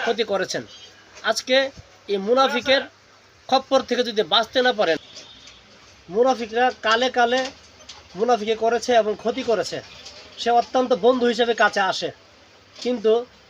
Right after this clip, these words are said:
সে বন্ধু থাকে না। অল্প কিছুদিনের মধ্যেই আপনার বিশ্বস্ততা অর্জন করে, সে আপনার ক্ষতি করে, আপনার থেকে দূরে চলে যায়।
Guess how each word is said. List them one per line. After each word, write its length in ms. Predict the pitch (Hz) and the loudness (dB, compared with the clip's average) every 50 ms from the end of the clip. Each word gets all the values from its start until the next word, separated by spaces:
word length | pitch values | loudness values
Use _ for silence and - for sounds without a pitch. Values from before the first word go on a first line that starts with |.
| _ - - | _ -20 -16
সে 180 | - - 214 214 | -4 -2 0 0
বন্ধু 340 | 190 175 202 233 226 214 196 | 0 0 -2 0 0 -2 -2
থাকে 280 | - 190 - 180 175 | -2 -2 -2 -2 -2
না। 120 | 156 131 - - - _ _ _ _ _ - - - - - - - - - | -6 -6 -8 -12 -18 _ _ _ _ _ -20 -20 -20 -20 -20 -20 -20 -4 0
অল্প 300 | 240 277 269 - 294 285 | 0 0 2 0 -4 -4
কিছুদিনের 440 | 220 254 - 285 233 285 269 277 262 | -4 -4 -6 -4 -2 -2 0 2 2
মধ্যেই 360 | 262 240 185 185 185 151 117 - - - - - | 2 2 2 2 -2 -2 -4 -6 -14 -20 -14 -6
আপনার 240 | 196 214 196 220 220 | -6 -4 -2 -2 -2
বিশ্বস্ততা 680 | 180 196 220 - - 247 226 - - 247 233 240 233 | -2 -4 -8 -6 -6 -6 -6 -2 -2 0 2 4 6
অর্জন 300 | 226 233 220 196 233 220 | 6 4 4 2 -2 -2
করে, 340 | 214 202 190 190 185 160 123 - - - - - - - | -2 -2 0 0 0 0 -2 -4 -12 -20 -20 -20 -14 -4
সে 120 | - 208 | 0 0
আপনার 260 | 214 208 190 208 208 196 | 0 0 0 -2 -4 -2
ক্ষতি 240 | - 233 208 247 | -4 -4 -6 -4
করে, 240 | 214 214 220 233 254 | -2 0 0 2 2
আপনার 260 | 220 208 185 185 185 | 0 0 -2 -4 -8
থেকে 160 | - 202 190 180 | -8 -8 -8 -6
দূরে 200 | 165 202 196 185 | -6 -6 -6 -4
চলে 220 | - 180 160 151 | -4 -4 -4 -4
যায়। 160 | 135 131 113 | -6 -8 -12